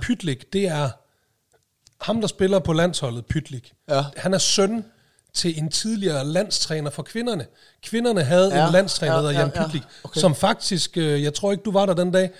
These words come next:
Speaker 1: men ham har jeg faktisk haft i studiet i Anne og de herreløse hunde.
Speaker 2: Oh,
Speaker 1: Har jeg, øh,
Speaker 2: ja.
Speaker 1: sammen med Anne,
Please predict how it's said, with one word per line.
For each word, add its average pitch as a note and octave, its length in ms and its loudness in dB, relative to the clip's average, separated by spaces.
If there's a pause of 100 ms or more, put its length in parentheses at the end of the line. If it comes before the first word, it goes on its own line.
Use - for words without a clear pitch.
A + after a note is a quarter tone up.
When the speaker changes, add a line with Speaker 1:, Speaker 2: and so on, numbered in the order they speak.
(200)
Speaker 1:
men D3+ 120 0
ham F3 180 2
har G3 60 4
jeg G3+ 200 2
faktisk D#3+ 260 0
haft C#3 200 -2
i D3 40 -6
studiet D3 500 -6
i D3+ 200 -2
Anne F3+ 240 2
og D#3 100 2
de A#2 100 -4
herreløse E3+ 380 -2
hunde. G#3 300 -4 (160)
Speaker 2:
Oh, D3+ 100 2
Speaker 1:
Har G3 680 2
jeg, E3 300 4
øh, D3+ 60 0
Speaker 2:
ja. C#3+ 60 2
Speaker 1:
sammen F#3 260 4
med D#3 80 2
Anne, F3+ 360 2